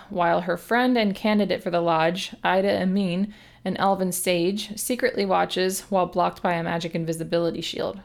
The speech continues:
That then turns into Yennefer. Finally. Finally, we get some answers on Yennefer. That took way too long. <laughs> So, during the Thanedd coup, Francesca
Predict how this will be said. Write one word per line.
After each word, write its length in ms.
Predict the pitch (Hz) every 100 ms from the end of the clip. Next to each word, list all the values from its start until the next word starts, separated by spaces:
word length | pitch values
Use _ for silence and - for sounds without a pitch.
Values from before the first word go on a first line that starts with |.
| -
That 240 | 202 202
then 380 | 208 294 320 302 - - -
turns 320 | - 349 359 302
into 180 | 320
Yennefer. 840 | 294 233 269 269 262 190 175 190 180 - - _ - - - - -
Finally. 720 | - - 220 208 180 165 180 - - - - - -
Finally, 440 | 247 285 262 190
we 120 | 180
get 160 | 190 202
some 160 | 202 185
answers 380 | 175 170 175
on 140 | 170 165
Yennefer. 480 | 170 165 - 175 - -
That 240 | 208 196
took 320 | - 202 - - - -
way 180 | 180 175
too 180 | -
long. 280 | 156 - 196 208 -
<laughs> 340 | 302 - 269 - 359 392 - 339 254
So, 420 | - 214 - - 196
during 460 | 196 247 302 311 269
the 100 | 240
Thanedd 520 | 240 226 220 202 202
coup, 500 | - 320 220 208 226 - - - -
Francesca 880 | 247 240 226 269 269 - 196 190